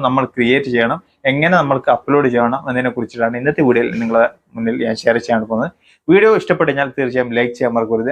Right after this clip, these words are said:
അതുപോലെ തന്നെ സബ്സ്ക്രൈബ് ചെയ്ത് കഴിഞ്ഞാൽ ഇതുമായി ബന്ധപ്പെട്ട വീഡിയോസ് ഇനി നിങ്ങളുടെ മുന്നിൽ വന്നുകൊണ്ടിരിക്കും. അപ്പോൾ ലേറ്റ് ആക്കണ്ട, നമുക്ക് വീഡിയോയിലേക്ക് കിടക്കാം. നമുക്ക്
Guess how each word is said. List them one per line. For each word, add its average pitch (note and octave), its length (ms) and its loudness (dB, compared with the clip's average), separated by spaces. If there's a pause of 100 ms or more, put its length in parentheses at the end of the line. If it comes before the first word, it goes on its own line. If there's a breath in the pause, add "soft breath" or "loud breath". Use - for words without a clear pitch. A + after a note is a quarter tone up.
അതുപോലെ A#2 380 -2
തന്നെ A#2+ 140 -2 (100)
സബ്സ്ക്രൈബ് E3+ 440 -2
ചെയ്ത് A#2 160 0
കഴിഞ്ഞാൽ A#2 300 -2
ഇതുമായി B2 260 2
ബന്ധപ്പെട്ട A#2 360 0
വീഡിയോസ് A#2+ 320 -2
ഇനി D#3 200 -2
നിങ്ങളുടെ B2+ 220 0
മുന്നിൽ A2+ 240 -4
വന്നുകൊണ്ടിരിക്കും. A2 480 -2 (420 loud breath)
അപ്പോൾ G3 200 2
ലേറ്റ് F#3 240 2
ആക്കണ്ട, C#3 220 -2
നമുക്ക് D3 220 -6 (140)
വീഡിയോയിലേക്ക് B2+ 300 -2
കിടക്കാം. G#2+ 240 -4 (880 loud breath)
നമുക്ക് G3+ 240 4